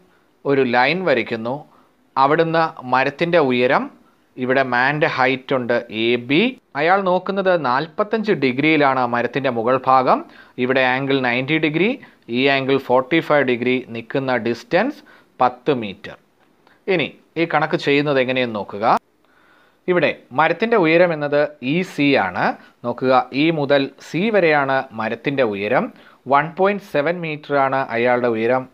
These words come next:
അപ്പോൾ മരത്തിൻ്റെ കുറച്ച് ഭാഗം നമുക്ക് കിട്ടി, വൺ പോയിന്റ് സെവൻ മീറ്റർ. ഇനി ഇ ഡിയും കൂടെ കണ്ടുപിടിക്കണം. ഇവിടെ എ ഡി ഇ എന്ന ട്രയാങ്കിളിൻ്റെ ഒരു പ്രത്യേകതയുണ്ട്.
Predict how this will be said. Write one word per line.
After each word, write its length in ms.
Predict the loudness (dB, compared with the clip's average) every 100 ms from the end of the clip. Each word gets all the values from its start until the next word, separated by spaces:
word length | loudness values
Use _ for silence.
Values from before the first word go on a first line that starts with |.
| -10
അപ്പോൾ 220 | -2 -2 0
മരത്തിൻ്റെ 440 | -2 -2 -4 -2 -2 0
കുറച്ച് 280 | -2 -2 0
ഭാഗം 300 | 2 4 2 -2
നമുക്ക് 300 | -2 -2 -2
കിട്ടി, 300 | -4 -2 -2 -2 -4 -6
വൺ 140 | -4 -4 -4
പോയിന്റ് 320 | 0 0 0 -4
സെവൻ 240 | 0 0 -2
മീറ്റർ. 300 | -6 -10 -12 -16 -20 -20 _ -4
ഇനി 140 | -2 -4 -2 0
ഇ 40 | 0 2
ഡിയും 300 | 2 4 2 0
കൂടെ 140 | 0 0
കണ്ടുപിടിക്കണം. 540 | 2 2 0 -2 -8 _ _ _ _ _ -4
ഇവിടെ 200 | 2 2 0 -6 -6 0 4
എ 20 | 4 4
ഡി 140 | 0 0 -2 -2
ഇ 20 | 2 2
എന്ന 160 | 2 0 -2
ട്രയാങ്കിളിൻ്റെ 540 | -2 0 0 -2 -2 -2
ഒരു 80 | -2
പ്രത്യേകതയുണ്ട്. 800 | -4 -6 -2 0 0 -2 -4 0